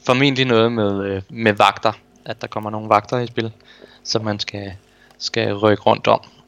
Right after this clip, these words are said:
og undgå. Og så får, øh, heltene en masse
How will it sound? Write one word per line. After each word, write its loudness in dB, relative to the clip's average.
og -4
undgå. -2
Og 2
så 6
får, 0
øh, 4
heltene 2
en -2
masse 2